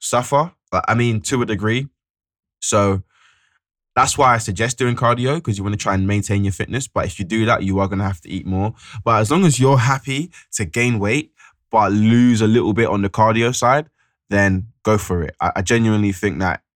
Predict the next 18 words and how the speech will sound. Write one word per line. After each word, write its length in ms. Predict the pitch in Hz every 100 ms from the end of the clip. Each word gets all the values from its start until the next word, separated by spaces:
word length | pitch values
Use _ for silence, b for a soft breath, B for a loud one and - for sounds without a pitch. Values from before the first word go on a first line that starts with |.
| _ _ _ _ -
the 80 |
benefits 540 | 92 107 104 - 98 -
do 300 | 101 101 98 -
outweigh 640 | 95 90 95 95 92 87 B B B B _ _
the 180 | 98 92
cons 640 | - - 107 95 85 - - _ _
if 440 | 98 98 90 - - _ _
it's 140 | 82
something 360 | - 104 98 82
you 200 | 101 92 87
really, 280 | 107 101
really 220 | 92 95 95
want, 420 | 95 110 - - _
if 160 | - 101
it's 80 |
something 320 | - 107 98 76
you 120 | 92
know 560 | 92 95 98 98 95